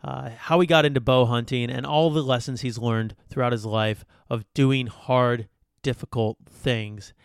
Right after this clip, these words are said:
and why it gives him a unique perspective on today's modern life. It's a really interesting one, and I'm really excited to get into it.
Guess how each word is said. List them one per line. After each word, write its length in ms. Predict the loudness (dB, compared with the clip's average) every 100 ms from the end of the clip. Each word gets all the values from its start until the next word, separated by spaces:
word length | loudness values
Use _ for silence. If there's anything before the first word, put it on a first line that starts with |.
| _
and 280 | -6 -4 -2
why 340 | -2 2 4 2
it 140 | 0
gives 200 | -2 -2
him 120 | -6
a 60 | -6
unique 480 | -4 -4 -4 -6 _ -12
perspective 720 | -12 -6 -6 -4 0 0 0
on 180 | -6 -8
today's 580 | -6 -4 -4 -4 -8 -14 _ _ -10
modern 460 | -2 0 0 -2
life. 400 | -4 -4 -4 -6
It's 140 | -8 -4
a 40 |
really 320 | 2 4 4
interesting 460 | 0 -4 -10 -10 -6
one, 340 | -4 -4 -6 -12 -20 _
and 140 | -6 -4
I'm 180 | -4 -2
really 280 | 0 0 -4
excited 460 | -6 -6 -6 -6
to 100 | -6
get 140 | -6 -4
into 240 | -4 -6
it. 160 | -6